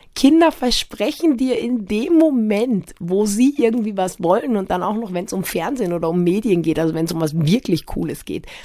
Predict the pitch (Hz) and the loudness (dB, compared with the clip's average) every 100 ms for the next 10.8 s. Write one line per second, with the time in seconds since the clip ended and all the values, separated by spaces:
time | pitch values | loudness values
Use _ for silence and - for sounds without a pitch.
0 | - 196 - - - 220 - 240 233 - | -12 -4 -2 -2 -4 -4 0 0 -2 -4
1 | _ 269 294 294 277 - 269 254 - 254 | _ 0 2 4 2 0 -2 -4 -2 -2
2 | 226 254 185 - - - - 294 - - | 0 0 -2 -6 -10 -6 -2 -2 -2 -8
3 | - _ _ _ _ - - - _ 208 | -12 _ _ _ _ -20 -20 -20 _ 2
4 | 240 294 285 277 - 226 - - - 190 | 4 4 2 -2 0 0 0 -8 -6 -4
5 | 254 285 - 233 277 - 175 240 226 190 | 0 0 0 -2 -2 -4 -2 -2 -4 -2
6 | 143 175 160 - 92 156 240 - - - | 0 0 -2 -8 -6 -4 -4 -10 -20 -20
7 | - 190 233 - 165 156 156 - 202 202 | 0 0 2 -4 -6 -6 -10 -12 -8 -6
8 | 220 - - - 208 202 - 226 247 - | -6 -8 -10 -6 -2 -2 -4 -4 -6 -4
9 | 233 226 247 226 220 247 - 226 226 214 | -4 -4 -8 -8 -8 -6 0 2 2 2
10 | 220 190 - 143 131 143 160 214 | 0 -2 -6 -8 -6 -6 -4 -4